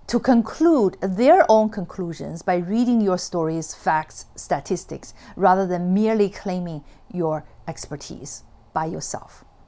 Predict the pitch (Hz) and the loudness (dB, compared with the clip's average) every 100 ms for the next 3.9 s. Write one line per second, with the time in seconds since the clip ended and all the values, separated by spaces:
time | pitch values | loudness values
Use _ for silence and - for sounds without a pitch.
0 | _ _ _ _ - - - - - 220 | _ _ _ _ -20 -20 -20 -20 -2 4
1 | 214 220 233 - 226 208 196 196 190 185 | 6 6 2 0 2 2 2 0 0 0
2 | 190 202 190 165 170 196 208 208 175 - | 0 2 4 2 2 2 4 0 -4 0
3 | 262 262 220 - 226 214 262 165 | 4 4 2 0 2 4 4 4